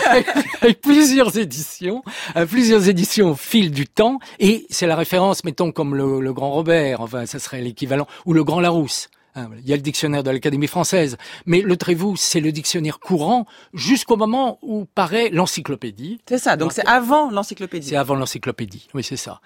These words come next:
Speaker 1: Euh, la cinquième, ça va être la cinquième édition du Trévoux en mille sept cent cinquante-deux, ça correspond au moment où, où la première édition de l'encyclopédie va commencer, vous voyez, donc il prend le relais. Mais d'ailleurs, euh, si l'encyclopédie, je vais pas développer ça, mais,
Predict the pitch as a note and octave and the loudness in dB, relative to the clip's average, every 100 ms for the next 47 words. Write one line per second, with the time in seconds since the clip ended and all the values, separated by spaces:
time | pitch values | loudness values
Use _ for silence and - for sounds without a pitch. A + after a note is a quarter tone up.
0 | _ - A#2 A2 A#2+ A#2+ - C#3+ B2+ - | _ -14 -10 -6 -4 -4 -2 -2 -2 0
1 | D3+ C3+ - C3+ C3+ - C#3 - C3 B2 | 2 2 -2 0 0 0 -2 -2 -2 -2
2 | A#2+ - D3 C3+ - - - C3+ C3+ C#3+ | -4 -4 -2 -4 -10 -20 -12 -10 -6 -4
3 | B2+ C#3 E3+ C#3 C#3 - C#3+ C#3+ C3 B2 | -4 -2 -2 -2 -4 -6 -8 -8 -8 -8
4 | B2+ A#2+ B2 D#3 - - A#2 A2+ - C#3+ | -8 -6 -2 -2 -2 -6 -8 -8 -6 -6
5 | - - - B2 B2+ B2+ D3 C#3 C3 D3 | -8 -20 -10 -6 -4 -2 0 0 -4 -6
6 | C3 C3 B2+ - B2+ B2+ A#2 A2 - C3+ | -8 -6 -8 -8 -8 -6 -8 -8 -10 -8
7 | A#2+ A2+ A#2+ B2 A#2+ A2 C3 B2+ A#2+ C#3 | -8 -10 -12 -12 -14 -10 -8 -6 -6 -6
8 | C3 - G#2 A2 B2+ B2+ A#2+ A#2+ - G3 | -8 -10 -12 -12 -10 -10 -12 -14 0 4
9 | E3+ D#3+ D3 A2+ - - - - C#3 F3 | 4 4 2 -2 -10 -20 -20 -6 0 0
10 | D3+ _ _ - - - - - A3+ F#3 | 0 _ _ -16 -6 -4 -4 -2 0 0
11 | F3+ - F#3+ F#3+ F#3 F3 C#3+ E3+ E3 B2+ | 0 -2 -4 -2 0 0 0 0 -2 -2
12 | B2 B2 A#2+ A#2+ D3 G3 E3+ G3 D3 B2+ | -6 -6 -6 -4 -2 -2 0 0 0 -2